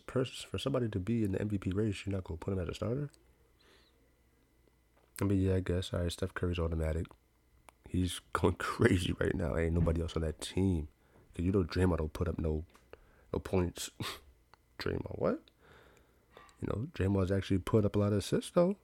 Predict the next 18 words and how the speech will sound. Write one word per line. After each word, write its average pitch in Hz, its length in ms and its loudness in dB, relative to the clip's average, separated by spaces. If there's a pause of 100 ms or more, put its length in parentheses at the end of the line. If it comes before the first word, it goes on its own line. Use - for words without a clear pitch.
(360)
I'll 95 80 0
give 120 140 2
him 113 120 2
that. 202 240 2
I - 160 -20
think - 160 -4
he 135 80 0
dropped 123 340 0
seventeen 185 680 0 (580)
a - 20 -20
few 123 140 0
nights 151 260 0
ago. 151 380 2 (1700)
But 123 80 0
who 147 140 0
else 139 140 2
is - 80 -6
scoring? 120 380 -2